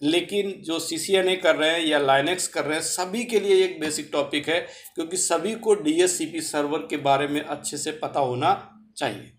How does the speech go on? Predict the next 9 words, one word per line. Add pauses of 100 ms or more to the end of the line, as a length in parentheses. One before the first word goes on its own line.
(320)
राइट? (280)
तो
स्टार्ट
करते
हैं
हम
लोग
डीएचसीपी
सर्वर,